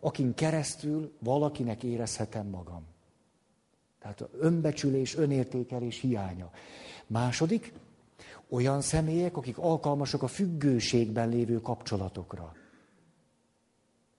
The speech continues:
Mert hiszen a narcisztikus személy nem tud meghittségben lenni, aki beleszeret a narcisztikus szemébe, szintén nem. Csak ő másféleképpen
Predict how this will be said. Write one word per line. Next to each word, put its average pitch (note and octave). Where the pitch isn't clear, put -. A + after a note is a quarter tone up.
Mert A2
hiszen D#3+
a -
narcisztikus A#2+
személy A2+
nem A#2
tud B2
meghittségben D3
lenni, D#3
aki C#3+
beleszeret D#3
a B2
narcisztikus C#3
szemébe, C#3+
szintén A2
nem. F2
Csak -
ő A2
másféleképpen A#2+